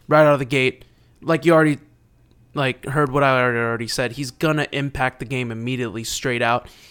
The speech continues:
And even if I'm, uh, even if Ime Udoka is gonna say, like, "Hey, you know, you have to earn it, kid," uh, Scoot Henderson is the type of player where he's not just gonna, he's not gonna go with the flow. He's gonna rip,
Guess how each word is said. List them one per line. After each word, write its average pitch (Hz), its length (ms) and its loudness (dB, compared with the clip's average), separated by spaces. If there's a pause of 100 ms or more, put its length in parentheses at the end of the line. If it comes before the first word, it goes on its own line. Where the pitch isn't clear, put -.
(100)
And 156 200 -2
even 170 480 -2
if 156 240 0
I'm, 151 260 0 (160)
uh, - 220 0
even 202 240 0
if 190 200 0
Ime 170 100 0 (180)
Udoka 135 260 -2
is 135 100 -4
gonna 131 160 -6
say, 131 200 -4
like, 113 260 -4 (380)
"Hey, 139 240 -4
you 123 120 -4
know, 123 100 -4
you 120 140 -2
have 127 140 -2
to 90 80 -8
earn 113 200 -6
it, 135 140 -8
kid," 156 400 -2 (460)
uh, - 80 -20 (260)
Scoot - 240 -4
Henderson 202 380 0
is 165 80 0
the 147 80 -4
type 156 180 2
of - 60 -16
player 147 240 -2
where 135 160 -2
he's 143 180 -2
not 147 160 0
just - 220 -8
gonna, 120 340 -6
he's 143 160 -6
not 139 140 -2
gonna 139 100 -8
go 120 80 -4
with 120 120 -4
the 123 60 -14
flow. 123 260 -4
He's 127 180 -6
gonna 127 160 -6
rip, 117 200 -8